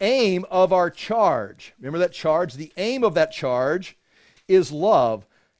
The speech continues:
and that love is gonna come from," that, this is the goal. You're gonna teach this, the goal being love. And that love is gonna come from, there you have it right there, comes from a pure heart, a good conscience, and a sincere faith.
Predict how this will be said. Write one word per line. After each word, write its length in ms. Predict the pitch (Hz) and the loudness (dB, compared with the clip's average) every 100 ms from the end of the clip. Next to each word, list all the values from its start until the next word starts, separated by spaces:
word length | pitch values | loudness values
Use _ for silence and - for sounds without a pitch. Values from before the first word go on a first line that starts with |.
| - | -10
and 100 | 147 | -2
that 180 | 165 160 | 0 0
love 380 | 147 202 247 208 | -2 0 0 -4
is 140 | 165 | -6
gonna 180 | 175 202 | -6 -6
come 320 | 196 220 240 | -4 -4 -4
from," 340 | - 147 147 139 | -4 -4 -6 -6
that, 160 | 175 - 202 | -6 -6 -10
this 280 | 143 214 240 | -4 -4 -4
is 80 | |
the 80 | 214 | -6
goal. 420 | 202 208 135 98 _ _ _ | 0 0 0 -4 _ _ _
You're 100 | 156 | -6
gonna 180 | 156 196 | -2 -2
teach 360 | 196 208 220 - | -4 -6 -8 -4
this, 520 | 143 226 269 - - _ _ _ - | 2 2 2 -4 -18 _ _ _ -16
the 160 | 139 | -10
goal 300 | 151 170 214 | -4 0 0
being 420 | 190 208 208 208 190 - | 0 -2 -4 -6 -10 -12
love. 600 | 143 180 156 117 101 _ _ _ _ - | -2 2 2 0 -8 _ _ _ _ -8
And 120 | 165 | -4
that 140 | 165 | -4
love 300 | 151 165 196 | 0 0 0
is 80 | 190 | -2
gonna 160 | 220 214 | -6 -6
come 280 | - 240 | -6 -6
from, 360 | 240 160 156 160 | -6 -6 -6 -6
there 100 | 127 | -8
you 140 | 151 | -6
have 240 | 180 185 147 | -2 -2 -2
it 40 | |
right 220 | 135 156 | -2 -2
there, 220 | 139 135 - _ _ _ _ _ | -2 -6 -8 _ _ _ _ _
comes 340 | - 233 269 | -2 -2 -2
from 400 | - 165 160 175 - | -4 -2 -2 -4 -4
a 180 | 165 156 | -4 -4
pure 340 | - 233 262 | -4 -4 -2
heart, 420 | 202 143 143 180 _ _ | 0 0 0 -4 _ _
a 120 | 160 151 | -6 -6
good 320 | 131 214 214 | 0 -2 0
conscience, 540 | 185 165 160 165 156 _ _ - | -4 -4 -6 -10 -16 _ _ -6
and 140 | 165 | -4
a 80 | 151 | -4
sincere 480 | - 151 - 185 196 | -6 -12 -6 -4 -2
faith. 340 | - 160 113 | -2 -4 -4